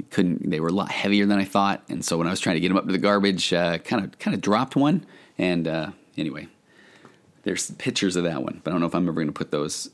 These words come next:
out anywhere. All right, another question. Uh, then question number two, and then we'll get over to the topic. Are you analyzing me?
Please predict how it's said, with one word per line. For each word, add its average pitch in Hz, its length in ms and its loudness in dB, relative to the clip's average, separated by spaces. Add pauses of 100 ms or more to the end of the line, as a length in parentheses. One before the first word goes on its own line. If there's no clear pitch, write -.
(100)
out 82 180 -2
anywhere. 82 420 -6 (480)
All 135 80 4
right, 156 240 0
another 127 240 4
question. - 500 0 (300)
Uh, 95 320 2
then 92 640 0 (160)
question 117 240 4
number 104 160 4
two, 82 240 0
and 80 100 -8
then 87 100 2
we'll 90 100 0
get 90 120 4
over 85 320 0
to - 140 -6
the 82 100 -2
topic. - 360 -6 (520)
Are 156 220 4
you 156 320 2
analyzing 92 580 2
me? 78 260 -2